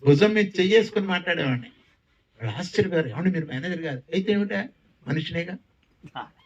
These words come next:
మేనేజర్ గారు చేరకముందు ఎవరు నేను? వ్యవసాయం చేసేవాడిని, రైతునే కదా, నువ్వు రైతువే కదా, నీవు, నువ్వు వ్యక్తివే కదా, మనిషివే కదా,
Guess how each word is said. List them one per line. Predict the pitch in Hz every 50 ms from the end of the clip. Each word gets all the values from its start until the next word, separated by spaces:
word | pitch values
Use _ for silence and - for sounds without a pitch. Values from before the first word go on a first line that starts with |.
| _ 131
మేనేజర్ | 143 147 165 170 165
గారు | 165 160 160 -
చేరకముందు | 151 156 175 175 - 180 175 170
ఎవరు | 160 165 165
నేను? | 170 175 175 180 220 262 - _ _ _ _ _ - - 147 135 - _ _ _ _ _ _ _ _ _ 135
వ్యవసాయం | 139 170 170 208 214 208 190
చేసేవాడిని, | 175 180 151 131 - - 120 113 117
రైతునే | 147 190 196 202 254 233 208
కదా, | 180 156 139 143 165 156 139 120 - - _ _ _ _ _ - 180
నువ్వు | 185 196 254 262 240
రైతువే | 220 208 208 - 185 190
కదా, | 175 143 143 160
నీవు, | 165 185 214 240 240
నువ్వు | 202 180 170 208 247 294 320 302 254
వ్యక్తివే | 208 190 190 - 247 233 214 196
కదా, | 170 156 147
మనిషివే | 160 180 208 220 208 214 190
కదా, | 175 165 143 143 131